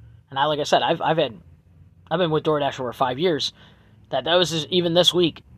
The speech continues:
and I've seen it on, on the groups. Background checks are coming in. They're redoing background checks on people. 'Cause things change after a while. Um, they're trying to weed people out. This is another way they've been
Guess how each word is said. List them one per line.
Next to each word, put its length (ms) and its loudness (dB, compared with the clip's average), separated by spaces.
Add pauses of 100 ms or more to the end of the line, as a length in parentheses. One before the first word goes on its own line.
and 160 -2
I've 240 0
seen 160 -2
it 60 0
on, 160 0
on 240 0
the 120 0
groups. 380 2 (1080)
Background 400 -2
checks 200 -4
are 60 -10
coming 240 -10
in. 160 -16 (800)
They're 140 -10
redoing 540 0
background 360 2
checks 220 -8
on 120 -10
people. 340 -14 (1040)
'Cause 180 -10
things 300 -2
change 560 4
after 320 6
a 80 6
while. 640 8
Um, 520 -4 (720)
they're 80 -14
trying 300 0
to 60 0
weed 300 -2
people 340 0
out. 260 6 (1500)
This 120 -14
is 60 -8
another 320 2
way 480 4
they've 160 -2
been 240 -10